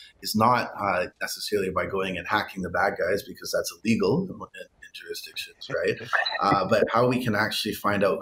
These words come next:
Speaker 1: who these people are, hit them where it hurts, freeze assets, go after money laundering networks, you know, follow the cash transactions where it's happening. This is where we actually work with key law enforcement partners, such as Interpol, as an example.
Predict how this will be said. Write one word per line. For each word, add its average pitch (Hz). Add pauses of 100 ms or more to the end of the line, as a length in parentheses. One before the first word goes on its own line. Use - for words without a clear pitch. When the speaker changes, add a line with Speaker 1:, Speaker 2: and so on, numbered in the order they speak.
Speaker 1:
who 123
these 123
people 90
are, 82
hit -
them 98
where 87
it -
hurts, 92
freeze 113
assets, -
go 104
after 98 (340)
money 98
laundering 92
networks, 80
you 78
know, 71 (100)
follow 95
the 92
cash 90
transactions 92
where 90
it's 87
happening. 92
This 107
is 113
where 117
we 104
actually 101
work 95
with 87
key 95 (300)
law 92
enforcement 90
partners, 85
such 87
as -
Interpol, 92
as 80
an 85
example. 85